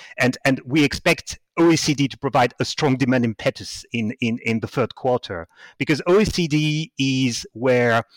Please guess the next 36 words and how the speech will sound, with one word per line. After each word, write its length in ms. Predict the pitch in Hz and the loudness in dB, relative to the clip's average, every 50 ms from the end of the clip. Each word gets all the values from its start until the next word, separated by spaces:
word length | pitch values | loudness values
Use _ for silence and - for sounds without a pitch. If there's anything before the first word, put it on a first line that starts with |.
| - _ - - _ _ - | -20 _ -20 -20 _ _ -2
uh, 260 | 117 117 110 107 113 - _ - | 0 2 2 2 0 -2 _ -10
you 180 | 123 120 135 | -4 0 0
know, 80 | 127 113 | 0 0
working 480 | 107 104 139 151 147 147 - 165 147 135 | 0 2 4 4 4 4 4 2 0 2
from 220 | - 156 143 139 | 2 2 2 2
home 440 | 110 139 143 139 147 160 165 175 175 - | 2 2 4 4 4 4 2 0 -2 -4
has 140 | - 113 - | -6 -6 -4
been 160 | - 123 120 | -4 -2 -2
adopted 440 | 113 - 127 120 - - - 123 - | -2 -2 -2 -4 -4 -4 -8 -8 -4
the 80 | - | -4
most 280 | 117 113 117 110 - - - | -4 -2 -2 -4 -6 -4 -2
widely, 600 | - 127 131 131 131 147 156 170 190 220 226 - - - - - - - 131 | 0 2 2 2 2 0 0 0 0 -4 -6 -8 -12 -18 -20 -20 -8 -4 0
and 100 | 127 139 | 2 2
it's 160 | 135 - - | 2 0 -2
also 240 | 147 135 - - 151 | -4 -2 -2 -4 -2
where 200 | 135 131 131 - | 0 0 0 0
people 440 | - 135 135 - 135 135 135 135 135 | -2 -6 -6 -4 -2 -2 -2 -2 -4
have 300 | - - - 123 123 - _ | -6 -4 -2 -4 -4 -4 _
been 360 | - 131 127 123 120 123 123 - | -2 0 0 2 0 0 -2 -4
shielded 480 | - - - 135 131 123 135 131 123 - _ _ | -6 -4 -2 -2 -2 -2 -2 -4 -6 -10 _ _
the 80 | - 131 | -2 2
most 380 | 123 131 147 143 131 - - | 4 4 4 4 2 -2 -6
from 160 | - 135 123 | -6 -6 -4
the 120 | 120 127 120 | -2 0 -2
adverse 340 | 113 98 117 135 131 - - | 0 0 0 0 0 0 -4
effect 440 | 127 - - 127 117 - - - - - | -6 -2 -2 -2 -2 -2 -6 -12 -8 -6
of, 300 | 110 104 - - - - - | -6 -6 -8 -10 -20 -10 -8
of, 160 | 117 107 - - - | -8 -8 -8 -10 -8
uh, 120 | - 101 98 | -4 -4 -2
you 140 | 101 113 123 | -2 -2 -2
know, 120 | 120 110 | -2 -2
the 120 | 98 117 | -2 -2
adverse 440 | 110 107 95 120 120 113 - - - - - - - - - | -4 -2 -2 -2 -2 -2 -2 -6 -12 -16 -20 -20 -20 -8 -2
impact 420 | - 120 117 - - 127 - - | -2 0 0 2 0 -2 -2 -4
of 140 | 120 - - | -8 -12 -6
covid, 440 | - 131 123 113 120 147 208 - | -4 -4 -2 0 0 0 0 -2